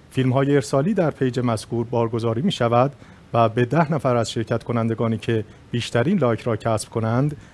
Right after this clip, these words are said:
جوایز و هدایایی تقدیم می‌شود. چهار هدف برای برگزاری مسابقهٔ بین‌المللی قدیر عنوان شده است. یک،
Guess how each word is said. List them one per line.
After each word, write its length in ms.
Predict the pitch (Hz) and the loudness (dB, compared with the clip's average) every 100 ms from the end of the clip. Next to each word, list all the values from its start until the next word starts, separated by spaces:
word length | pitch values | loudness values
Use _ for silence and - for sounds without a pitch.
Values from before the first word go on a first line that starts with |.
| - - | -20 2
جوایز 580 | 120 117 117 117 107 | 2 4 2 0 0
و 120 | 113 101 | 0 0
هدایایی 560 | 117 113 113 110 110 | 0 -2 -2 -2 -4
تقدیم 380 | - 117 113 185 | -2 -2 0 -2
می‌شود. 420 | 120 117 107 107 - - - - - - - - - | -2 -2 -2 -2 -6 -20 -20 -20 -20 -20 -20 -20 -2
چهار 340 | 156 147 214 156 | 2 4 2 0
هدف 320 | 170 147 - | 2 2 2
برای 360 | 127 127 127 | 0 2 2
برگزاری 640 | 123 120 120 123 120 156 196 | 4 2 2 0 0 0 -2
مسابقهٔ 640 | 147 - 120 120 120 113 | -2 -2 -2 0 0 0
بین‌المللی 720 | 113 117 110 110 110 107 110 | 0 -2 -2 -2 -2 0 -2
قدیر 400 | - 110 110 113 - | 0 -2 0 -4 0
عنوان 300 | 131 165 165 | 0 0 0
شده 240 | 123 107 | 0 0
است. 260 | 104 98 - - - - | 0 -4 -14 -20 -16 2
یک، 300 | 123 110 | 2 2